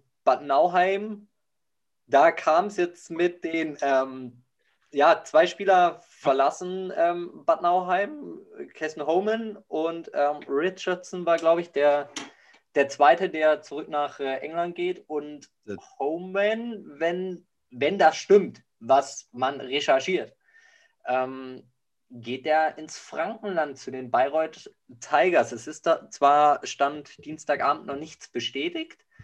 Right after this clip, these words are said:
Speaker 1: aber man liest das hier und da und dort immer mal wieder. Das scheint wohl konkreter zu sein. Und das ist natürlich jetzt, ey, der ist Topscorer in Bad Nauheim und jetzt geht der nach, nach Bayreuth.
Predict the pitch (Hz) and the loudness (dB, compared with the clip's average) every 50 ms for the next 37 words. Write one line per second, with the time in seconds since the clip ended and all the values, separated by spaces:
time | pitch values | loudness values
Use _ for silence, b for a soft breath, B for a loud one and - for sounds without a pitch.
0 | b b b b b b b - 131 147 156 151 160 156 151 143 - - - - | b b b b b b b -2 2 6 6 8 8 8 6 4 0 -6 -14 -20
1 | - 117 117 117 135 135 139 139 143 139 135 156 190 190 - - - 165 165 165 | -20 -20 -20 -14 -8 -4 -2 -2 -2 -4 -8 -8 -8 -8 -4 2 4 6 6 4
2 | 165 - - - - - - - - 170 185 185 160 156 151 151 147 143 156 156 | 2 -4 -14 -16 -16 -18 -20 -14 -4 0 0 0 0 0 -2 4 6 6 6 6
3 | 151 143 131 120 127 131 151 165 180 175 - 170 170 185 185 175 156 151 151 139 | 4 -2 -6 -4 0 4 4 4 4 4 0 -4 -2 0 0 2 2 2 4 4
4 | 127 120 120 123 139 175 180 202 202 226 233 226 208 208 - 147 - - - - | 2 0 -4 -10 -8 -2 2 2 4 4 4 2 0 0 -2 -4 -4 -2 -2 -2
5 | 139 151 170 - - 156 151 160 160 160 - 156 139 135 - - 139 151 165 - | -2 -2 -2 -6 -6 -6 -4 -4 -6 -6 -6 -6 -6 -6 -8 -12 -12 -10 -8 -6
6 | 196 185 185 - - - 175 151 151 151 160 180 208 349 349 - _ _ b b | -6 -6 -6 -8 -10 -10 -6 -2 0 2 2 0 -2 -8 -12 -16 _ _ b b
7 | b b b b b b b b b b b - 135 127 135 120 147 139 123 156 | b b b b b b b b b b b -4 0 0 0 0 -2 -2 0 0
8 | 151 151 165 170 170 156 175 165 165 - 160 156 151 - - _ _ _ _ _ | 0 0 -2 -8 -6 -2 -2 -2 2 4 4 4 4 0 -12 _ _ _ _ _
9 | - 117 113 110 107 107 107 - - - 160 160 160 - - - 160 151 135 135 | -6 -4 -4 -2 -4 -4 -6 -8 -4 0 0 0 0 0 -10 -8 -6 -4 -2 -2
10 | 120 107 110 107 107 104 104 - 107 104 104 104 110 110 107 107 107 110 107 110 | -2 -2 -4 -4 -4 -4 -4 -6 -8 -8 -8 -8 -10 -10 -12 -12 -14 -12 -12 -14
11 | 110 - - 139 135 135 139 135 139 139 139 135 - - _ _ _ _ - 135 | -14 -12 -12 -12 -6 -2 0 0 2 2 0 -2 -4 -8 _ _ _ _ -10 -4
12 | 131 131 127 - - - _ _ _ _ - 123 120 120 - 143 156 175 165 120 | -4 -4 -4 -4 -12 -20 _ _ _ _ -6 -6 -4 0 2 2 4 4 2 2
13 | 113 113 107 101 95 - | 0 -2 -2 -4 -8 -10